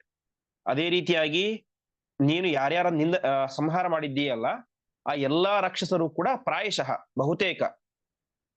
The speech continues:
ಬಹುತೇಕ ಎಲ್ಲರೂ ಕೂಡ ಅಂಧತಮಸ್ಸನ್ನೇ ಹೊಂದಿದ್ದಾರೆ.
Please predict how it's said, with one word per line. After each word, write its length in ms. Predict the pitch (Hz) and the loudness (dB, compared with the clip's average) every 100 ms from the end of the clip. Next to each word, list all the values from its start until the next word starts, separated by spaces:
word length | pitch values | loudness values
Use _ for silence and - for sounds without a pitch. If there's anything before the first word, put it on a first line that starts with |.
| 131 | -2
ಬಹುತೇಕ 420 | 135 160 190 190 | 0 2 0 0
ಎಲ್ಲರೂ 380 | 147 135 202 214 | 0 0 2 0
ಕೂಡ 160 | - 180 330 _ _ _ - | 0 -2 -4 _ _ _ -2
ಅಂಧತಮಸ್ಸನ್ನೇ 640 | 151 165 208 185 170 160 160 | 0 2 2 0 0 0 0
ಹೊಂದಿದ್ದಾರೆ. 640 | 160 147 120 107 104 - | 0 0 0 -2 -2 -8